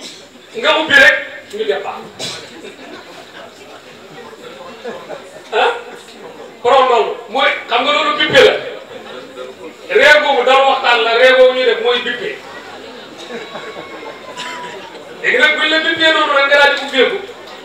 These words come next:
waa ji départ ci waay. Lu ne mu wax ko ci moom. Bokk na ci liy waral wuute bu bari gi mooy borom xam-xam bu kàcce. Daa bari ci réew mi. Waaye bokk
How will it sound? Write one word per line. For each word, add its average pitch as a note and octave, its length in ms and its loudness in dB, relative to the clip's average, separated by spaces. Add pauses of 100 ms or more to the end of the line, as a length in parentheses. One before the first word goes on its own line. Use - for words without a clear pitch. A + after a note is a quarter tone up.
(720)
waa A#3+ 160 8
ji A3 80 4
départ G#3+ 380 4
ci G#3+ 60 0
waay. - 180 -2 (500)
Lu A#3 80 0
ne C#4 120 4
mu A#3+ 80 6
wax G#3+ 140 6
ko - 120 2
ci - 100 -6
moom. - 140 -6 (1500)
Bokk D#4+ 200 4
na D#4+ 200 6
ci C#4+ 100 0
liy D4 280 6
waral B3+ 260 8 (1160)
wuute D4+ 440 2
bu B3+ 80 4
bari A3 280 6
gi G#3+ 60 2
mooy A3 220 6
borom A3+ 280 4
xam-xam G3+ 380 0
bu F3 100 -8
kàcce. - 240 -4 (640)
Daa E3 120 0
bari F#3+ 200 -2
ci F3+ 120 -10
réew E3 140 -4
mi. C#3 140 -8 (2500)
Waaye F#3 220 6
bokk A#3 220 6